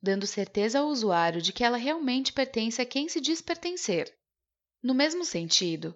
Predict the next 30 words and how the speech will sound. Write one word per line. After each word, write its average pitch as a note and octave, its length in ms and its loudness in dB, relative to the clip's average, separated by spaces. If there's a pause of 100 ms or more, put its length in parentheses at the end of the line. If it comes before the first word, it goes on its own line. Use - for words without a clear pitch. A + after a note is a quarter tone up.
(120)
o B3 100 2
S D4 280 4
S F4 240 0
L, E3 360 0 (140)
Secure D4 460 0
Socket D#4+ 480 -2
Layer, E3+ 360 2 (160)
torna C#4+ 320 2
íntegro G3 600 -2
o A3 80 0
ambiente B3+ 480 0
de E4 120 0
sites, E3+ 540 -2 (140)
garantindo F3+ 600 0
que F3+ 120 0
as F3 80 -2
informações A3 640 -2
repassadas C4 540 -4
por D4+ 180 -6
usuários G#3+ 540 0
por F#3 180 -4
meio G3+ 220 0
de B3 80 -4
formulários, B3+ 640 0
por F#3 160 -6
exemplo, A#3 640 -2
não D4 240 0
tenham B3+ 340 0
sigilo A#3 440 0
comprometido. B3 800 -2